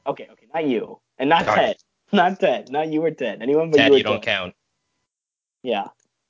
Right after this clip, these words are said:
Speaker 1: We, we
Speaker 2: <laughs>
Speaker 1: love, we love talking to you, but, but you don't count.
Speaker 2: Yeah. Um, definitely, yeah, reach out if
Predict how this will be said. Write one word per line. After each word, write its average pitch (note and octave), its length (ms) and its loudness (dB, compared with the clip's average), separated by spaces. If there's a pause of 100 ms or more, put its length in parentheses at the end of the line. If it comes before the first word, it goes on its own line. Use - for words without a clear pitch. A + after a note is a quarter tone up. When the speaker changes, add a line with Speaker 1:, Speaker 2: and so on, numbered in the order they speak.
(200)
Speaker 1:
We, A#2 300 -2
we C3+ 100 4
Speaker 2:
<laughs> C#3 80 6
Speaker 1:
love, C#3 220 2 (120)
we C3 60 -6
love C#3 160 2
talking D#3 360 0
to B2 60 -2
you, A#2+ 100 -2
but, A2 220 -8 (140)
but A#2 120 -2
you B2+ 120 0
don't B2+ 200 0
count. A2 260 -8 (1040)
Speaker 2:
Yeah. E2 340 -14 (1500)
Um, A2 680 -4 (1500)
definitely, C3 500 -4 (240)
yeah, E2+ 220 -6 (420)
reach G2+ 220 -8
out F2 240 -6 (1000)
if - 360 -16